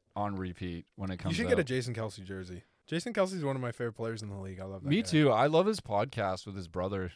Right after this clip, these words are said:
Speaker 2: Yeah.
Speaker 1: It's, it's good. If you don't, if y'all don't, if y'all like football,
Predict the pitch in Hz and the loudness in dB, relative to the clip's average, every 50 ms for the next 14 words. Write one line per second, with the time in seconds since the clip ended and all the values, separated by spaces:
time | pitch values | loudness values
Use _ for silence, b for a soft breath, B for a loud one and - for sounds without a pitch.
0 | - _ - 123 127 131 127 120 117 117 117 110 107 92 - _ _ - 120 139 | -12 _ -8 -6 -4 -2 -2 -2 -2 -2 -4 -4 -6 -8 -12 _ _ -4 -4 -4
1 | - - - 117 135 139 127 120 110 113 107 98 101 92 98 98 123 120 120 123 | -4 -2 -2 -2 -2 -2 -2 0 2 2 2 0 -2 -4 -4 -2 0 4 6 6
2 | 127 131 127 - - 113 104 - 135 131 131 135 135 143 135 - - 110 - 143 | 6 6 6 2 -2 -6 -2 4 6 6 6 6 6 4 2 2 0 0 2 4
3 | 147 156 160 160 143 - 151 143 139 - 151 147 156 165 165 | 6 6 6 4 4 2 0 0 2 4 6 6 6 6 4